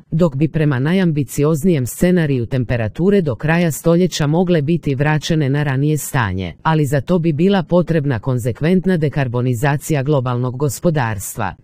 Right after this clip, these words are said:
To bi između ostalog moglo uključivati i isisavanje ogromnih količina C O dva iz atmosfere, no za to je potrebna skupa tehnologija i malo je naznaka da bi to moglo funkcionirati u potrebnim razmjerima.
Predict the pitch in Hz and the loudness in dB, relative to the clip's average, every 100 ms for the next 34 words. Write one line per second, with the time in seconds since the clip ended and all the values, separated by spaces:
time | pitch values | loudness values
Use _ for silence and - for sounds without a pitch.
0 | - 196 160 147 127 131 139 147 139 190 | 0 2 2 0 0 -2 0 0 0 0
1 | 151 113 131 175 175 143 127 135 - 190 | 0 0 0 2 2 2 0 -4 0 0
2 | 180 175 127 113 104 123 104 143 156 175 | 0 0 -2 -2 -2 -6 -2 0 0 2
3 | 160 127 151 175 165 139 107 135 123 113 | 0 2 0 2 0 0 -2 -2 -2 -2
4 | - 175 175 - - 170 147 139 143 135 | 0 2 2 -2 0 2 2 0 0 0
5 | 135 165 - 170 - 156 107 98 80 170 | 0 -2 0 -2 0 0 0 -4 -2 2
6 | 180 156 139 185 160 127 180 165 160 131 | 2 2 0 2 0 2 2 2 0 0
7 | 107 - 165 139 131 131 110 127 117 151 | -2 0 0 0 -2 -4 -2 -2 0 0
8 | 151 131 104 120 131 113 95 120 190 156 | 0 -2 0 -2 -2 -2 -2 0 0 2
9 | 202 - 180 - 160 170 156 147 180 175 | 0 2 0 -2 0 0 2 2 2 4
10 | 185 175 - 147 135 135 127 151 185 190 | 2 0 0 -2 -2 -2 0 0 0 0
11 | 139 127 - 123 131 131 156 170 139 110 | -2 -2 -2 -2 -2 0 2 2 2 0
12 | 135 113 101 98 87 | -2 -2 -2 -2 -4